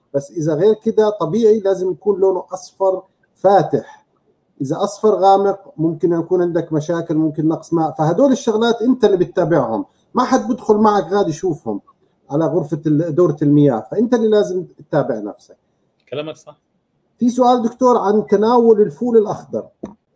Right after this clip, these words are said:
Speaker 1: هل يؤثر على الضغط عند الإنسان الفول الأخضر؟
Speaker 2: ما سمعتش عن موضوع إن ارتباط الفول الضغ-، ال-، الأخضر بالضغط عند الإنسان،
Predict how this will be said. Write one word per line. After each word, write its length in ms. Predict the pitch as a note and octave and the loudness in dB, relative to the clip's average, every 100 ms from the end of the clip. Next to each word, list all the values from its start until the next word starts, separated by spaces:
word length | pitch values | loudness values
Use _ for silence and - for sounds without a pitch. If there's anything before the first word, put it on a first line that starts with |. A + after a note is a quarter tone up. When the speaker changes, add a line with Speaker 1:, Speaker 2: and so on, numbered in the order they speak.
| _ _ _ _ - _ _ _ _ _ _ - | _ _ _ _ -20 _ _ _ _ _ _ -6
Speaker 1:
هل 260 | F#3+ B3 | -2 0
يؤثر 640 | A3+ G#3 A3 A3+ - G#3 F3+ | 0 2 0 -2 2 2 2
على 440 | D#3+ G3 F#3+ F#3+ | 0 2 2 0
الضغط 500 | D3+ C3+ G#3+ G3+ - | -2 0 0 0 -10
عند 260 | F3 F#3+ E3+ | -8 -8 -8
الإنسان 800 | E3 D#3 D3 F3 F3 G3+ A3+ - _ _ _ _ _ _ _ _ - | -8 -8 -6 -4 -4 -4 -4 -10 _ _ _ _ _ _ _ _ -16
الفول 320 | D3 - G#3+ | -10 -2 0
الأخضر؟ 440 | G3 D#3+ - G#2 - - _ _ _ _ - _ _ _ | 0 -4 -12 -16 -16 -20 _ _ _ _ -20 _ _ _
Speaker 2:
ما 100 | B2+ | -12
سمعتش 440 | - E3 E3 - A2+ | -10 -8 -10 -10 -10
عن 140 | A#2+ | -8
موضوع 360 | A#2+ B2+ D3+ B2+ | -8 -4 -4 -4
إن 240 | A2+ A2+ | -8 -10
ارتباط 500 | A#2 A2 A#2+ D3 - | -12 -12 -8 -8 -10
الفول 300 | - - C#3+ | -20 -16 -14
الضغ-، 440 | B2 B2+ D3+ - A2+ | -10 -8 -8 -10 -12
ال-، 280 | G#2+ A2 | -12 -12
الأخضر 400 | A2 D3 D3+ C3+ | -12 -10 -10 -8
بالضغط 580 | B2 A#2 G#2 D3 C#3+ - | -8 -8 -6 -4 -4 -8
عند 220 | F#2 G2 | -16 -16
الإنسان، 480 | G2 G2+ G2+ - F2+ | -16 -18 -20 -20 -20